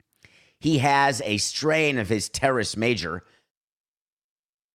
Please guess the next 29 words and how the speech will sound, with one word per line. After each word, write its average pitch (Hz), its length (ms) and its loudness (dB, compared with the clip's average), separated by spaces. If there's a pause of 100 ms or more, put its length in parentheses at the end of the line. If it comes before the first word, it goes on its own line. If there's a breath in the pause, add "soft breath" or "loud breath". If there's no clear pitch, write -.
(1200)
That's 147 260 0
not 147 160 4
a 127 60 0
three-week 127 480 2
injury. 67 420 -6 (1800 soft breath)
So - 240 2
to 160 140 -4
keep 226 340 -4
a, 160 80 -4 (220)
a 127 160 2
modicum 131 800 -2
of 98 100 -10
credibility, 82 720 -4 (1900 soft breath)
the 104 60 -2
G 135 320 2
M, 127 320 0
former 113 360 -2
player, 113 360 0
former 107 240 -4
member 104 240 -2
of 101 60 -4
the 87 80 -12
commissioner's 95 480 -6
office, 85 560 -4 (160)
a 82 100 -2
rising 101 540 0
star 95 400 0
in 82 80 -6
baseball 78 580 -4